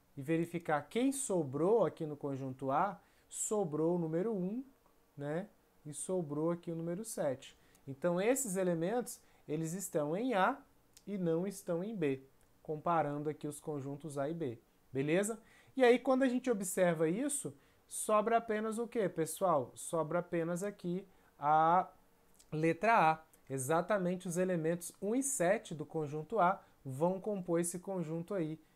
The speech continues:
essa diferença, né? Eu até tô esquecendo aqui, ó, que é a diferença, né? O A menos B, beleza? É a diferença aqui, ok? Então, cuidado, porque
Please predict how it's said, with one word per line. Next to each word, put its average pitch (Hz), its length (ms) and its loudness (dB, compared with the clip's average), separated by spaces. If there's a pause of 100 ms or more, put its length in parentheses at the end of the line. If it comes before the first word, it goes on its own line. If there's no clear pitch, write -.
(120)
essa 131 260 -2
diferença, 160 880 2
né? 151 240 -4 (320)
Eu 127 80 -4
até 135 220 -2
tô 156 120 -4
esquecendo 170 540 -4
aqui, 180 240 -4
ó, 123 100 -2
que - 200 -8
é 147 80 0
a 143 60 0
diferença, 143 840 -6
né? 131 260 -8
O 123 160 -4
A 131 200 -2
menos 156 360 -6
B, 123 280 -4 (160)
beleza? 175 420 -2 (300)
É 127 80 -4
a 131 60 -2
diferença 147 720 -2
aqui, 127 300 -10 (380)
ok? 208 500 2 (240)
Então, 196 500 4 (280)
cuidado, 214 580 6
porque 196 560 -2